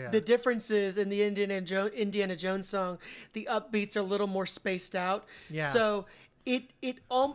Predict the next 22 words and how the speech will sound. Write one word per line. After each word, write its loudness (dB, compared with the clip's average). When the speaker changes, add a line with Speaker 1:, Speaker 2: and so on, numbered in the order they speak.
Speaker 2:
it, -4
it -6
doesn't 2
work, 2
but 6
it -4
almost 0
does. 0
Yeah, 0
you're -4
right. -6
It -2
almost 2
does, 4
but -2
it -4
actually -2
doesn't. -8
And 2
that's, 2
that 4
actually 2